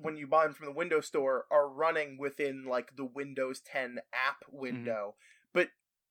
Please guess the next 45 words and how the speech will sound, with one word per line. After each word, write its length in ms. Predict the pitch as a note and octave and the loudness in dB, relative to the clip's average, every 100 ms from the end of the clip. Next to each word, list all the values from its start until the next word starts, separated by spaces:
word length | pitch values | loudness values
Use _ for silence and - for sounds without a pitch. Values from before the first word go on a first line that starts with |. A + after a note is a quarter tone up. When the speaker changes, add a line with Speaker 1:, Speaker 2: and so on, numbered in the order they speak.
| _ D#3 | _ -6
Speaker 1:
the 160 | D#3 F#3+ | -2 -2
thing 340 | - B3+ A#3+ | 4 4 4
is, 260 | A#3+ G#3+ D3+ | 0 0 0
is 80 | |
that 300 | D3+ F3+ E3+ - _ _ - | 8 10 10 2 _ _ 0
they're 140 | F#3 | 0
still 380 | - A#3 A#3 A3 | 0 2 2 4
running 300 | D#3 G#3 G#3 | 6 6 6
on 260 | F#3 E3+ D3 | 4 4 4
Windows. 500 | F3 F#3+ C3+ G#2+ A2 | 0 2 0 0 -2
It's 180 | E3+ E3+ | -10 -10
still 340 | - G#3 A3+ A3 | -8 -2 2 2
an 140 | F3 F3+ | 2 2
executable 720 | F#3 - - G#3+ F#3+ D#3 C#3 | 2 -2 -8 -6 -4 -2 -2
Speaker 2:
Mm-hmm. 80 | C3+ | 4
Speaker 1:
file. 400 | C#3 B2 A2 G2+ | 4 4 2 0
Like, 300 | C#3+ D#3 - _ _ - | 0 0 0 _ _ -12
you 140 | F3 | -8
can 160 | G3+ F#3+ | -6 -8
still 580 | - A3+ A#3 A3 G3+ - _ _ _ | -2 2 4 2 -4 -12 _ _ _
strip 520 | - - - G3+ A3+ - D#3 | -18 -18 -14 0 0 0 -8
the 100 | F#3+ | -8
U 240 | F3 G3 | -6 -8
W 440 | E3+ F#3 F3+ F3+ E3 | 10 10 10 -2 -8
P 360 | - F#3+ F#3 E3 - | -10 -12 -10 -16 2
platform 580 | F3 F3 - F3+ F3 D#3+ | 4 4 -2 2 2 4
away 260 | D3+ E3+ | 4 4
from 220 | E3 E3+ D3+ | 2 0 2
it 100 | C#3+ | 0
and 120 | C3+ | 0
put 140 | F#3 | 0
it 60 | D#3+ | 2
on 140 | C#3+ C3 | 0 -2
Steam. 400 | - F#3+ D3+ C3 | -8 -8 -8 -4
Like, 100 | C3+ | 4
Speaker 2:
Some 120 | F#3+ | 4
Speaker 1:
it's 80 | G3 | 4
Speaker 2:
people 180 | A3+ B3 | 6 8
Speaker 1:
not 80 | A#3+ | 8
Speaker 2:
have 200 | G#3+ G3 | 6 4
even, 440 | G3 G3+ F#3 F3 - | -2 -2 -4 -6 0
I've 160 | E3+ | 2
heard 200 | G3 G#3+ | 4 2
some 180 | G#3 F3 | -2 -6
complaints, 640 | F3 D#3+ D3 C#3 C#3 - | -6 -2 -2 -2 -6 -14